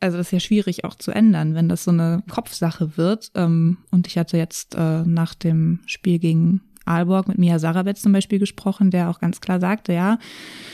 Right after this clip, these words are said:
schon gut, dass wir nach Nantes uns jetzt aus der, äh,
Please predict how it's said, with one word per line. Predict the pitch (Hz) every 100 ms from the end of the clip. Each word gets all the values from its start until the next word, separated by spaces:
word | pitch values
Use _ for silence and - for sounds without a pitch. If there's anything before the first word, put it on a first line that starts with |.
| - - - - -
schon | - 233
gut, | 226 240
dass | 226
wir | 220
nach | 214 208
Nantes | 214 214 214 220
uns | 214
jetzt | 208 202 208
aus | 208
der, | - 208 196 196 202 196 190 202
äh, | 196 - -